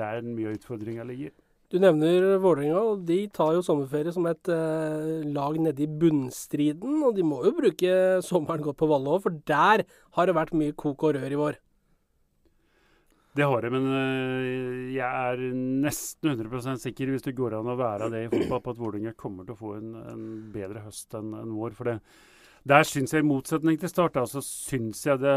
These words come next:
Speaker 1: i hvert fall i noen kamper senest nå mot Ålesund, så har de spilt såpass ålreit. Og de har også noen spillere som har vært borte i våres,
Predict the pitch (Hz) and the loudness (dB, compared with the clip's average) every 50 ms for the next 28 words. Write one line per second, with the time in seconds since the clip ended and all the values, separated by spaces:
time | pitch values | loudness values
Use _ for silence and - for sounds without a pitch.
0 | 139 135 135 131 127 123 - - - 139 135 135 139 139 135 147 151 147 131 123 | 4 2 0 -2 -4 -4 -6 -4 -4 -2 -2 0 -2 0 2 4 4 4 4 2
1 | 131 143 139 156 135 110 - 147 - - 139 117 110 120 127 120 - 131 123 120 | 0 0 0 -2 -4 -4 -6 -8 -6 -4 -4 -4 -2 -4 -8 -8 -8 -8 -8 -8
2 | 135 - 135 117 110 110 107 107 147 135 - 135 123 131 135 - - - 110 117 | -8 -8 -6 -6 -6 -6 -8 -8 -10 -10 -8 -8 -10 -10 -10 -12 -14 -14 -14 -14
3 | 127 _ - - - - 123 _ - - 131 - - - _ - 120 107 110 120 | -14 _ -16 -14 -12 -12 -12 _ -8 -10 -10 -10 -12 -16 _ -6 -4 -4 -2 0
4 | 147 160 160 - _ - - _ - - - - - - - 117 131 135 113 120 | 0 0 -2 -4 _ -20 -20 _ -20 -20 -20 -20 -16 -10 -4 -2 -2 -2 0 0
5 | 117 113 120 123 120 107 - 139 131 127 120 110 107 110 - - 131 113 107 107 | 0 2 2 0 0 -4 -6 -6 -6 -4 -4 -4 -4 -6 -8 -8 -8 -8 -6 -8
6 | 110 - 143 127 120 113 104 - _ - 127 117 127 120 - _ _ - 117 117 | -8 -6 -6 -6 -4 -6 -8 -10 _ -18 -10 -10 -10 -10 -10 _ _ -10 -8 -8
7 | 117 117 120 120 120 120 123 123 135 135 | -6 -6 -6 -6 -6 -4 -4 -6 -6 -6